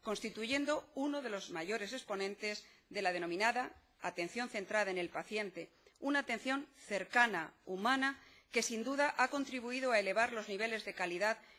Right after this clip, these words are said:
en la asistencia sanitaria y goza de gran reconocimiento en nuestra ciudad.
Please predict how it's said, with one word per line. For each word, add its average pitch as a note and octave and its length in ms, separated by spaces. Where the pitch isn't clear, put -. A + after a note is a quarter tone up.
en G3+ 120
la G3 80
asistencia G#3 480
sanitaria F3+ 640
y A3+ 140
goza C#4+ 520
de F3+ 180
gran A#3 240
reconocimiento F#3 1000
en F3+ 140
nuestra D#3+ 280
ciudad. D#3+ 300